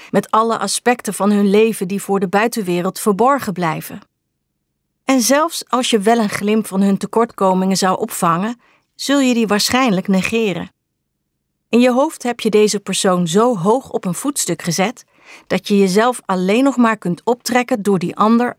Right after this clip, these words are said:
onderuit te halen. Maar juist dan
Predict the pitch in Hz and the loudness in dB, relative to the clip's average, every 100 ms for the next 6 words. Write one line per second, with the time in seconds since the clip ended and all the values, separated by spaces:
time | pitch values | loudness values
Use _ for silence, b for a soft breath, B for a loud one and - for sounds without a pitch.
0 | _ 247 254 247 233 - 175 160 156 214 | _ 2 4 4 0 -2 -4 -4 -6 -10
1 | - _ _ _ _ _ _ _ _ _ | -18 _ _ _ _ _ _ _ _ _
2 | - 185 185 180 180 175 240 214 233 | -4 -2 0 0 0 0 0 0 -4